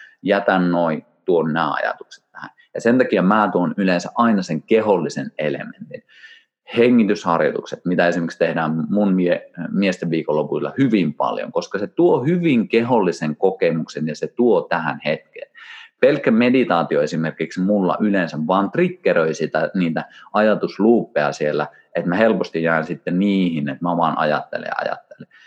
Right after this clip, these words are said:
Meditaatio on mun mielestä äärimmäisen hyvä harjoitus, mut mä ite flippaan sen silleen, että mä tuon siihen sen kehollisen harjoituksen mukaan, koska se pakottaa mut olemaan läsnä. Mä oon sen verran jästipää ite, että mä kaipaan siihen jotain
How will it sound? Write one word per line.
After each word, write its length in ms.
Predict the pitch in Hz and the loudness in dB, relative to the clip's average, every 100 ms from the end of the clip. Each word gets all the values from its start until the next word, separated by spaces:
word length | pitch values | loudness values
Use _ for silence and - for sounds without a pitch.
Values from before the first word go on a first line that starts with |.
| - _ | -20 _
Meditaatio 580 | 95 - 131 107 90 92 | 2 4 4 4 2 2
on 80 | 90 | 2
mun 140 | 104 | 2
mielestä 260 | 98 92 87 | 2 0 0
äärimmäisen 380 | 87 85 82 80 | 0 -2 -4 0
hyvä 260 | 156 185 | 2 2
harjoitus, 480 | 90 78 76 71 80 | 2 0 0 -2 -4
mut 200 | 78 80 | -6 -2
mä 220 | 92 104 - | 0 2 2
ite 480 | 113 123 101 - _ - | 2 2 0 -4 _ 0
flippaan 520 | 131 135 - 185 80 | 0 0 -2 -2 -2
sen 120 | 73 | -4
silleen, 420 | - 95 82 76 | -2 0 2 0
että 180 | 78 78 | -2 -6
mä 40 | 78 | -4
tuon 280 | 95 95 90 | 0 2 0
siihen 260 | 80 76 | -4 -6
sen 180 | 73 76 | -8 -4
kehollisen 600 | - 113 123 92 76 76 90 | 0 2 2 0 -2 -4 0
harjoituksen 520 | 85 76 78 - 80 | 0 0 -6 -8 -4
mukaan, 440 | 90 - 82 76 - - - - | -4 -2 -4 -4 -8 -18 -8 0
koska 280 | 101 - | 0 0
se 100 | 95 90 - | -4 -4 -2
pakottaa 640 | 120 - 98 - - 85 | -2 0 -2 -2 -4 -2
mut 180 | 76 - | -2 -6
olemaan 600 | - 87 76 73 - - | -2 0 0 -4 -8 -6
läsnä. 400 | 71 69 - - - | -4 -6 -8 -18 -4
Mä 80 | 107 | 0
oon 100 | 123 | 2
sen 180 | 139 127 | 2 2
verran 320 | 117 - 90 | 2 2 0
jästipää 540 | 104 104 - - 76 - | 0 -2 -6 -4 -2 -2
ite, 260 | 90 82 | 0 0
että 140 | - 76 | -2 -6
mä 60 | - | -2
kaipaan 480 | 107 113 - 85 78 | 2 2 0 -2 -2
siihen 260 | 76 76 | -4 -2
jotain 400 | 90 90 85 78 | -2 0 0 0